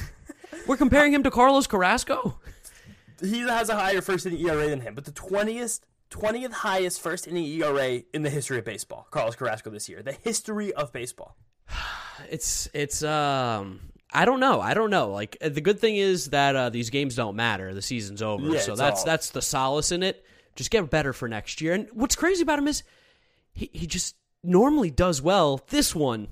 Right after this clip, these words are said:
Speaker 1: not so much. He, he got shelled the rest of the game.
Speaker 2: No, well, he gave up three more in-,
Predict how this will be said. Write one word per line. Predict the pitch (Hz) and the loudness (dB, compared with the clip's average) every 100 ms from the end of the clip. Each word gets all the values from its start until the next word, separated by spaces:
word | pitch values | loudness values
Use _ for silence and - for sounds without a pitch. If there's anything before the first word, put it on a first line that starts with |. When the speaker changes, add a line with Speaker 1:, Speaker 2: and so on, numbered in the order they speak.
| - - | -14 -6
Speaker 1:
not | 143 120 | -2 -2
so | - | -4
much. | 107 113 | -8 -8
He, | 131 110 | -10 -12
he | 117 | -12
got | 117 98 | -10 -10
shelled | - 92 | -10 -10
the | 90 | -12
rest | 78 - | -12 -12
of | - | -14
the | |
game. | - - _ _ _ | -20 -20 _ _ _
Speaker 2:
No, | 143 | -4
well, | 110 | -2
he | 160 | 0
gave | 160 160 | 0 0
up | 135 | -2
three | 143 165 | -4 -2
more | 147 143 123 | 0 0 -2
in-, | 113 | -4